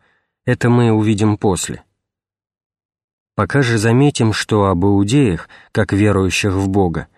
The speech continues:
он говорит, что они правильно судили о Христе, когда решили подвергнуть его самому мучительному роду смерти. Следовательно, Бога иудеев,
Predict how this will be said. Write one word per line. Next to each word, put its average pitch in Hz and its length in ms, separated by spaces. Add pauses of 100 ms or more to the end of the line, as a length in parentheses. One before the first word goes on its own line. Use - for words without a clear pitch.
(420)
он 135 180
говорит, 120 400
что - 240
они 110 320 (160)
правильно 98 560
судили 104 460
о 95 160
Христе, - 560 (320)
когда 98 280
решили 98 440
подвергнуть 101 680
его 98 260 (220)
самому 101 480
мучительному 101 760
роду 95 240
смерти. - 640 (1900)
Следовательно, 117 880
Бога 98 420
иудеев, 95 640